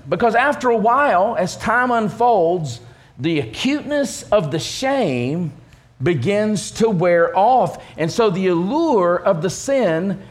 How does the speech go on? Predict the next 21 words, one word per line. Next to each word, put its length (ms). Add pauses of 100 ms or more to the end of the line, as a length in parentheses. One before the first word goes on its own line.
(120)
becomes 540
stronger. 760 (1040)
Many 800 (140)
church 440
kids 760 (280)
who 140
were 180
raised 640
under 260
that 260
kind 280
of 120
teaching 560
and 140
parenting, 760 (300)
once 360
they 180
leave 280
home, 680 (1000)
they 220
flee. 680